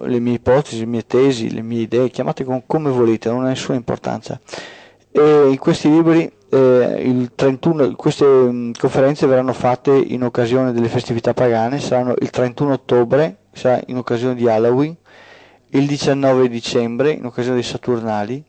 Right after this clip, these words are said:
il tredici febbraio in occasione dei Lupercali, anche se le date non sono esatte, cioè,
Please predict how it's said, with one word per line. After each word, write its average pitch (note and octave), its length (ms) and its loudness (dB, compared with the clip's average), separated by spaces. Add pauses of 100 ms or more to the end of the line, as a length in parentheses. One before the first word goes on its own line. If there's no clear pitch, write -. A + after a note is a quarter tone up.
il C#3 260 -4 (220)
tredici C3+ 480 0
febbraio B2 800 0
in B2+ 100 -10
occasione A#2+ 580 -2
dei A2+ 160 -4
Lupercali, A2 640 -6
anche G#2+ 200 -10
se - 160 -6
le G#2+ 60 0
date G#2 200 -4
non G#2+ 120 -12
sono G#2+ 200 -10
esatte, G#2 380 -10
cioè, - 180 -18